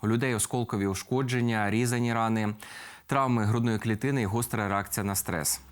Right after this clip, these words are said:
Десятьох медики госпіталізували, решті надали допомогу на місці. І відомо про двох загиблих, написав у Телеграмі міський голова Віталій Кличко.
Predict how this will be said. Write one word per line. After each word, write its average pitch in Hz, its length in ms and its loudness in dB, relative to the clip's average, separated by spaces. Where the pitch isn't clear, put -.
Десятьох 120 600 0
медики 113 420 0
госпіталізували, 110 1080 0
решті 110 540 -2
надали 98 380 0
допомогу 98 460 -2
на 104 100 0
місці. 110 480 -2
І 143 100 4
відомо 143 380 4
про 120 180 0
двох 117 400 0
загиблих, 110 880 2
написав 98 420 0
у 110 60 -2
Телеграмі 107 440 2
міський 101 340 2
голова 98 320 0
Віталій 101 380 -2
Кличко. 98 580 -4